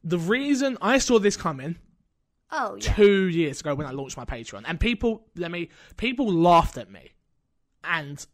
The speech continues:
Speaker 1: la-, literally laughed at me when I said I was launching a Patreon. "You're not big enough, you're not this, you're not that, yada, yada, yada. You think you're too big?" And it's like, no. I know that to continue doing what I do,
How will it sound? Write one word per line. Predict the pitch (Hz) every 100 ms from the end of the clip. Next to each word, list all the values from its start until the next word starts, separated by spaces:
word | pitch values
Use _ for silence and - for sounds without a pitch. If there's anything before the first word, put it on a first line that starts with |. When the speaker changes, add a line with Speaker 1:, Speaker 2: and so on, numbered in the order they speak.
| _ _ _ _ -
Speaker 1:
la-, | 208 180 185 175
literally | 175 202 190 175
laughed | 165 156 143 -
at | 123
me | 127
when | 131
I | 135
said | 139
I | 135
was | 131
launching | 135 131
a | 120
Patreon. | - 123 98 101 - -
"You're | 175
not | 202 208
big | 143 175
enough, | 175 175 170 -
you're | 165
not | 180 143
this, | 147 151 -
you're | 147
not | 165 131
that, | 143 139 135
yada, | 117 143 147
yada, | 139
yada. | 135 127 127
You | 135 151
think | 156 139
you're | 143
too | - 131
big?" | 127 123
And |
it's | 135 -
like, | 139
no. | 190 214 90 71 _ _ _ _ -
I | 180 208
know | 196 170 143 156
that | 147 151 -
to | -
continue | 165 160 - 220 226 233
doing | 180 190 175 131
what | 160 -
I | 165
do, | 156 165 123 160